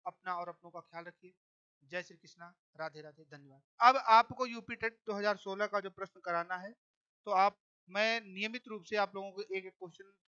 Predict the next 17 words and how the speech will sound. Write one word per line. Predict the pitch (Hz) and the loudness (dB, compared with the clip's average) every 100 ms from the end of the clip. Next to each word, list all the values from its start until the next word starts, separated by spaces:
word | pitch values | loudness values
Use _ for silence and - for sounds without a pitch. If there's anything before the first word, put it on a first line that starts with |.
| - | 0
का | 190 185 185 - | 4 4 2 -6
एनालिसिस | 180 180 180 - | -8 -6 -8 -16
प्रीवियस | - 180 185 175 | -12 -6 -6 -6
ईयर | 175 | -10
का | 175 | -10
करा | 175 170 180 | -4 0 0
रहा | 170 | -2
हूँ, | 170 _ _ _ | -8 _ _ _
जितने | 175 170 202 | -12 -8 -8
भी | 190 | -6
विगत | 180 190 196 | -4 -4 -2
वर्ष | 190 185 | -4 -4
में | 185 | -10
पेपर | 180 180 175 | -6 0 0
आए | 185 | 0
हुए | 180 | -2
हैं। | 165 | -10